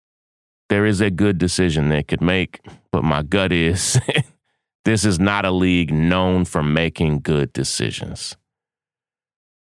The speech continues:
All we can do is wait and see. Uh, feel like they're gonna have to make that decision today. Uh,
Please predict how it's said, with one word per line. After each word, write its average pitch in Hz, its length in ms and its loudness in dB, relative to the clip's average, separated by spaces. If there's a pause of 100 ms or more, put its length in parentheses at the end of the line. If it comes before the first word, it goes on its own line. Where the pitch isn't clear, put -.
(400)
All 131 180 4
we 143 80 2
can 131 160 2
do 127 200 2
is 107 100 0
wait 113 220 2
and 101 120 2
see. 160 340 0 (400)
Uh, 78 420 0 (380)
feel 80 140 2
like 82 200 -2
they're 85 140 0
gonna 85 160 0
have 90 200 0
to 90 60 -2
make 87 240 0
that 85 180 0
decision 87 500 0
today. 104 520 -2 (320)
Uh, 69 340 -2